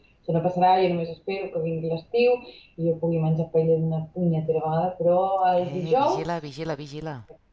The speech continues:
Speaker 2: que puguis menjar paella. Al tanto si no quedes ofegada amb un cap de gamba.
Speaker 1: Hosti, espero que no, eh? Jo espero sobreviure,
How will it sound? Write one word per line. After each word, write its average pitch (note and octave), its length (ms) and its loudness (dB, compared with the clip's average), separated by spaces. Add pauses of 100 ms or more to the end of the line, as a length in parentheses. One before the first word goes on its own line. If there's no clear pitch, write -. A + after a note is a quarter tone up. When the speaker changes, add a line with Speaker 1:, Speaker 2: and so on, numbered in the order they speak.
(540)
Speaker 2:
que C3 80 -10
puguis C3 300 -12
menjar C#3+ 300 -6
paella. C3+ 420 -6 (680)
Al C3+ 180 -4
tanto C#3+ 300 -2
si - 140 -10
no D#3+ 100 -12
quedes D3 240 -6
ofegada C3+ 460 -4
amb D3 120 -10
un C#3 120 -14
cap - 200 -4
de C#3 100 -4
gamba. C#3 340 -8 (960)
Speaker 1:
Hosti, E3 300 -20
espero D#3 320 -16
que E3 80 -14
no, D3 280 -18
eh? D#3 220 -16 (1000)
Jo D#3+ 720 -2
espero F3+ 320 0
sobreviure, F3+ 640 -2